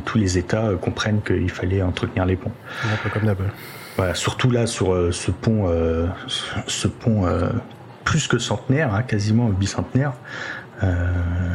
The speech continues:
Speaker 1: donc voilà, c'est pour ça qu'on a décidé de, de l'alléger un peu et de, voilà, et de le,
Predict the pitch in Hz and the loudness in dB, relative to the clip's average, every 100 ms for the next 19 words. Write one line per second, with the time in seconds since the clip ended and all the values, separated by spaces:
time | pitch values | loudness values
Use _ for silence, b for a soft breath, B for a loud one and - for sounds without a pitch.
0 | 87 - - - 110 90 - - - 113 | -4 -10 -4 -2 0 -2 -4 -4 -2 0
1 | 98 87 92 - 113 110 98 92 98 104 | 2 2 2 2 2 4 2 2 2 4
2 | 104 104 101 87 - 113 120 98 90 90 | 4 4 2 2 2 4 4 2 0 0
3 | 85 85 87 - - - B B B B | 2 2 0 -2 -12 -16 B B B B
4 | B B B - - - - - - 98 | B B B -18 -20 -10 -8 -6 0 2
5 | 92 - - - - - - | 2 2 0 -4 -10 -12 -2